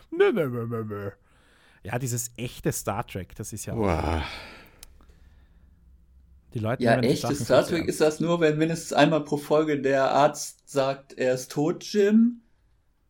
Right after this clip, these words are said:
Speaker 3: Oder das ist ein Leistenbruch und kein <laughs> klingonischer Schweinebraten.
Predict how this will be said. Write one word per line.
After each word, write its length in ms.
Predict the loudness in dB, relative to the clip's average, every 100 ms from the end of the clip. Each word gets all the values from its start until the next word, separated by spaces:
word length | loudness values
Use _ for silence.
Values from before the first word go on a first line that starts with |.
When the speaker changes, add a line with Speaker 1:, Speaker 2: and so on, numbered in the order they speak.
| _ _ _ _ -6
Speaker 3:
Oder 880 | -2 0 0 2 2 2 0 -4 -10 _ _ _ _ _ _ _ _ _ _
das 280 | -4 -4 -4
ist 280 | -4 -4 -2
ein 400 | 0 2 2 -2
Leistenbruch 840 | 2 4 4 4 4 8 10 10 8
und 260 | 4 4 4
kein 840 | 6 8 8 6 4 -2 -6 -10 _ _ _ _ _ -20 -8
<laughs> 60 | -8 -8 -14 -14 -14 -14 -20 -16 -6 -6
klingonischer 1040 | -4 4 4 6 6 6 6 2 6 6
Schweinebraten. 1120 | 6 4 6 6 2 0 0 0 -4 -6 -6